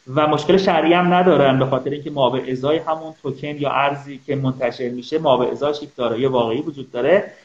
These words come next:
یکی از اون دارایی‌ها می‌تونه املاک و پروژه ها باشه. تقریباً سه چهار سال هست که این مدل پول، تعریف کردن این پول تست شده توی دنیا.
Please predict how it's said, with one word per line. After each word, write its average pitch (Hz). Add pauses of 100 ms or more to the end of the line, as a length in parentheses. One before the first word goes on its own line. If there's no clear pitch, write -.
(220)
یکی 262
از 254
اون 240
دارایی‌ها 202
می‌تونه 220
املاک 165
و 185
پروژه 131
ها 127
باشه. 104 (800)
تقریباً 190
سه -
چهار 220
سال 240
هست 233
که - (160)
این 269
مدل 247
پول، 220
تعریف 175
کردن 170
این 156
پول 156 (140)
تست 170
شده 127
توی 120
دنیا. 117